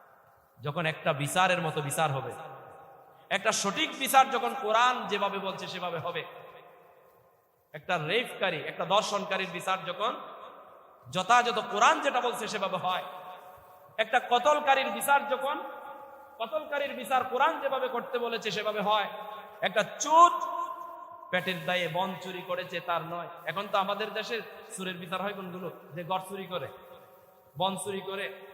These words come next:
রুটি হালুয়া চুরি করে তাদের। কিন্তু আপনি যদি একটা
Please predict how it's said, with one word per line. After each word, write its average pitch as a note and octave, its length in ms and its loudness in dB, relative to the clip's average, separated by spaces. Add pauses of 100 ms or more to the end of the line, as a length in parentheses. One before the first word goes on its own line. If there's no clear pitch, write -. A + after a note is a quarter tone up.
(240)
রুটি G#3 360 -10
হালুয়া A3 280 -6
চুরি G#3+ 200 -16
করে G3+ 200 -14
তাদের। F3 280 -12 (800)
কিন্তু A3 240 -10
আপনি G#3+ 300 -2
যদি A3+ 220 -8
একটা A3 800 2